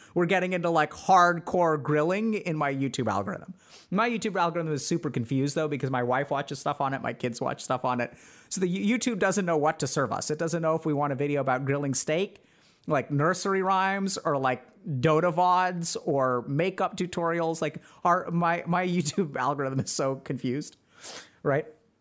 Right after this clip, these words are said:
But what happens with Karens is that they tend to engage in social communities, online social communities, where there's a heavy amount of drift and radicalization, which then, like,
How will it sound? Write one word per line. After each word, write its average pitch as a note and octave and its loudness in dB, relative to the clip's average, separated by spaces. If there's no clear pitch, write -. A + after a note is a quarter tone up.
But F#3 4
what G#3 0
happens G#3 2
with F3+ -4
Karens A3+ 0
is F3+ -2
that F3 -2
they F3+ 0
tend F#3 -2
to G3+ 0
engage E3+ 0
in E3 -2
social D#3 -2
communities, C3 -2
online C#3 0
social C#3 -2
communities, C3 -2
where F3 -2
there's E3+ -2
a C#3 -4
heavy G#3 0
amount F3 -2
of C#3+ -4
drift D#3+ -2
and C#3+ -2
radicalization, A#2 0
which F3 0
then, F#3+ -2
like, F3 -2